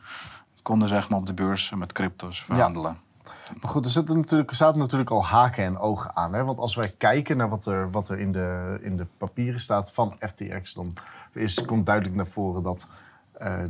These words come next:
Speaker 2: de investeer-, dat mensen die F T X gebruiken, maar dus ook de investeerders, dat die geen, eh, bescherming hebben als het gaat om hun, eh, bezittingen die zij op F T X stallen. Eh, dat F T X niet verantwoordelijk is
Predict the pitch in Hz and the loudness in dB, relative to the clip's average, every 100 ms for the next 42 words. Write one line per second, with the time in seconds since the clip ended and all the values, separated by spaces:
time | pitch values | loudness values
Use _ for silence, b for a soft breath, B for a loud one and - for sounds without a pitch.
0 | 90 - 101 - - 113 104 - 123 101 | -8 -12 -10 -6 0 0 0 -2 0 2
1 | 95 92 104 98 110 110 - 95 107 110 | 0 -4 -2 0 2 0 0 -2 -2 -4
2 | - 110 120 - 113 98 101 110 104 92 | 0 0 0 -2 -2 2 4 4 2 -2
3 | 85 - 95 85 98 92 - 95 90 92 | -6 -6 -6 -4 -2 -4 -4 -6 -4 -4
4 | 117 110 90 87 - 90 98 90 B B | 0 0 0 -4 -4 -4 -4 -8 B B
5 | B - - - 143 147 143 - 101 98 | B -8 -4 0 2 4 2 0 -2 0
6 | 90 87 85 92 - 117 123 135 95 123 | 0 -2 -2 -4 0 0 2 2 2 0
7 | 185 - _ _ _ _ _ - 101 98 | -2 -6 _ _ _ _ _ -6 -4 -4
8 | - 107 98 - 98 87 92 90 87 87 | 0 0 2 -2 -2 0 2 0 -2 -6
9 | 92 87 85 82 _ _ _ _ _ _ | -8 -6 -8 -10 _ _ _ _ _ _
10 | - 104 104 123 101 95 90 110 107 98 | -6 -2 2 2 2 2 2 2 2 0
11 | - 110 - 87 - - 117 143 208 - | -4 -6 -4 -6 -6 0 2 4 2 -4
12 | b b b b b b - 101 90 82 | b b b b b b -4 -2 0 4
13 | 107 - - - 123 - 110 95 - 95 | 2 2 -6 0 0 2 2 2 -2 0
14 | 95 135 208 - 135 117 95 107 139 117 | 4 6 6 4 2 2 4 4 4 4
15 | 117 101 107 92 - | 4 2 0 -2 -4